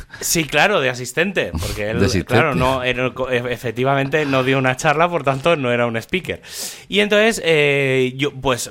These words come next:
Speaker 1: a media tarde el sábado, después de comer, ya pues pasa lo que suele pasar, que es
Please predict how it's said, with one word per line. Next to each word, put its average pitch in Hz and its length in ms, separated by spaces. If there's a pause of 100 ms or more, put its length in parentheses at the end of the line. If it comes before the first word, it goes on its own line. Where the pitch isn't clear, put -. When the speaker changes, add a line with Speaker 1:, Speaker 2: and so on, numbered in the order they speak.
Speaker 1:
a 120 160
media 151 320
tarde 170 300
el 139 100
sábado, 147 640 (720)
después 131 400
de 147 80
comer, 151 500
ya 127 300
pues 135 180
pasa 131 340
lo 135 140
que 117 160
suele 117 300
pasar, 117 400
que 110 280
es 160 140